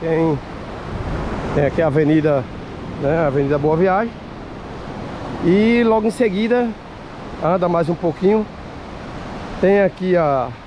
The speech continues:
a Domingos Ferreira e tem a Conselheiro Aguiar.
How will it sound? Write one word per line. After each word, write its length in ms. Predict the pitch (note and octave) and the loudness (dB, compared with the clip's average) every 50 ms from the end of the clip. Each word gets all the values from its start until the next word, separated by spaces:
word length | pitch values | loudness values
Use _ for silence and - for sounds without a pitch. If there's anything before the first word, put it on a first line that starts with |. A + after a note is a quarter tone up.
| - - | -8 -4
a 80 | C3+ C3+ | -2 0
Domingos 380 | C3+ D3 D3 D#3 D#3+ E3 F3 - | 2 4 4 4 4 2 0 0
Ferreira 440 | - B3 A3 G#3+ A#3 B3 C4+ D4 | 2 4 6 6 6 6 4 2
e 80 | C#4+ B3 | 0 0
tem 180 | F#3+ - B3 B3+ | 0 0 0 0
a 40 | |
Conselheiro 640 | B3 - B3+ A3+ - A#3 G#3 G#3 G#3+ G#3+ A#3 A#3+ A#3 | 0 0 -2 0 2 2 2 4 4 4 4 2 0
Aguiar. 420 | A3+ A3+ G#3+ A#3 G#3+ E3+ D#3 D3+ | 0 0 0 0 0 0 0 -2